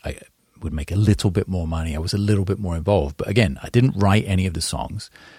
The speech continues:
And there's just a ceiling to that. You get older,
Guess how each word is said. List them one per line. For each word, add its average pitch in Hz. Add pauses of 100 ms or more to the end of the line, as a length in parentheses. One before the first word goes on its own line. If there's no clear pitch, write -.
(340)
And 107
there's 110
just -
a -
ceiling 113
to -
that. - (800)
You 98
get 95
older, 123